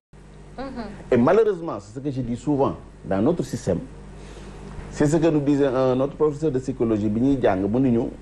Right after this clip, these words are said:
Speaker 2: méfiez-vous de l'effet blouse blanche.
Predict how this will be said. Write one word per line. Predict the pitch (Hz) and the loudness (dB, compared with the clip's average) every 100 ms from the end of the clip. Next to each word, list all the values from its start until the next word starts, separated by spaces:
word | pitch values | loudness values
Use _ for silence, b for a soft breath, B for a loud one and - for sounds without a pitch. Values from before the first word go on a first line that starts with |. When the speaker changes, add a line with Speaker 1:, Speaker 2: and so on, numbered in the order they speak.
| - | -4
Speaker 2:
méfiez-vous | 104 120 185 - 147 123 101 131 151 - - | 2 4 2 2 2 2 2 -2 -2 -8 -12
de | 92 110 | 0 2
l'effet | 135 143 120 - - - - | 4 2 0 -4 -8 -16 -8
blouse | 87 110 135 147 151 147 185 | 0 4 4 4 2 -2 -4
blanche. | 165 104 - - - | 2 2 0 -10 -16